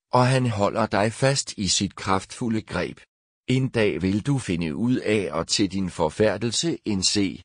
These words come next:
at du er landet et helt andet sted end det, hvor du havde tænkt dig at være. Helvedes evige fordømmelse. Dette er sandhedens time for dig. Hvad vil du gøre? Der er dog én ting, du ikke kan gøre.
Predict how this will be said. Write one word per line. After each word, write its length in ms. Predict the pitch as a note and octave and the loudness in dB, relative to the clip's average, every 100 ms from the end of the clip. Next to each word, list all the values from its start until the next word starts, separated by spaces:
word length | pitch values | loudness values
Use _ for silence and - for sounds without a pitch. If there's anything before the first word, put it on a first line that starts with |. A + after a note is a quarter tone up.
| _ - | _ -2
at 220 | B2+ - | 0 0
du 100 | C3+ | 2
er 140 | C3 B2+ | 4 4
landet 580 | A#2 F#2+ G#2 B2 G#2+ F#2 | 4 4 4 0 0 -4
et 100 | - | -2
helt 360 | D#3 E3 C#3+ - | -2 -2 -4 -2
andet 360 | G2 F#2+ C3 | 0 2 0
sted 340 | A#2+ - G2 G2 | 0 0 0 0
end 220 | A2+ A2+ | -2 -2
det, 260 | A2 G2 F2+ _ _ | 0 -2 -2 _ _
hvor 160 | G#2 A#2 | 2 4
du 180 | G#2+ | 4
havde 320 | G2 G#2 A2+ A#2+ | 2 2 2 0
tænkt 460 | - C#3 C3+ - | -2 -2 -2 -2
dig 260 | A#2+ A2+ - | 0 0 0
at 140 | C3 | 2
være. 420 | A#2+ G2+ F#2+ F#2+ F#2 _ - | 4 4 4 0 -2 _ -6
Helvedes 720 | A2 C3 D#3 F3 E3+ C#3+ D3 | -2 0 2 2 2 0 0
evige 460 | C#3+ A#2+ C3+ G#2+ | 0 -2 0 0
fordømmelse. 840 | G2 B2+ - F#2 D2+ F2+ - F2+ D#2 _ _ _ _ _ _ _ _ - | 0 -2 0 -2 0 0 0 0 -2 _ _ _ _ _ _ _ _ 0
Dette 280 | C3+ C#3 D#3+ | 2 2 2
er 160 | A2+ | 0
sandhedens 840 | A2+ - G2+ A#2 B2+ C#3+ A#2+ C#3+ - | 0 2 2 2 0 0 0 -2 -2
time 480 | - G#2 F#2+ G2 A2 | 0 0 2 2 2
for 240 | - G2 | 2 0
dig. 320 | F#2+ F#2+ F2+ - _ _ _ - | 2 -2 -4 -10 _ _ _ -2
Hvad 160 | G#2 A#2 | 0 4
vil 200 | B2+ B2 | 2 2
du 140 | D3 | -2
gøre? 400 | - F#2+ F2 D#2+ E2 _ _ _ - | 0 0 0 -2 -6 _ _ _ 0
Der 160 | C3 A#2+ | 2 4
er 60 | C3 | 2
dog 320 | B2+ C3 B2+ | 4 2 2
én 360 | A#2+ B2+ B2 B2+ | 0 0 2 0
ting, 380 | - C#3 G2+ C#2+ _ _ | 2 2 0 -8 _ _
du 120 | F#2+ F2+ | -2 0
ikke 280 | F2+ G2+ | 0 0
kan 320 | A2 A2 A2+ F#2 | -2 -2 -4 -2
gøre. 420 | G#2+ F#2+ F2+ | 2 4 2